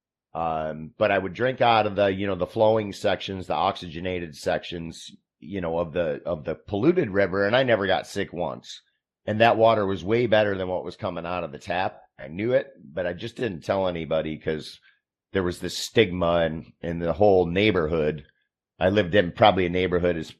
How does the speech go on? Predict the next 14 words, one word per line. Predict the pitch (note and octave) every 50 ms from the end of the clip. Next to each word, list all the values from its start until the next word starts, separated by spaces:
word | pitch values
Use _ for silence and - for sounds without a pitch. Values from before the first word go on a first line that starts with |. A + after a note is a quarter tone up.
| _ _
probably, | - - E3 D#3 C#3 A2+ G#2+ F#2+
like, | E2+ D#2+ D2+ -
three | - - G2 G2 A2 G#2+ G2
hundred | F#2 F#2+ F#2+ F#2+ F2+ F2 F#2 F#2 D#2+
homes | E2 E2+ F#2 F#2 F#2 F#2+ G2 G2 F#2+ F#2+ F#2+ F2 -
in | F#2+ F2+ E2+
a | E2+ D#2 D#2 D2+ - -
isolated | - G2 F2 - - F2 F2+ F2+ F2+ E2 D#2+ D2
section | - - - E2+ - - - F#2+ F2+ F2 F2 F2 - _ _ _ _ _ _ _ _ -
on | - F2+ F2+ D2+
a |
canyon | D2 - A2 G2+ G2 G2 G#2+ G#2+ G#2+ G#2+ G2
plateau. | - A2+ A2 G2 F#2+ - - A#2 A2+ A2+ A2 A2
So | - - F#2+ F2 E2 E2 -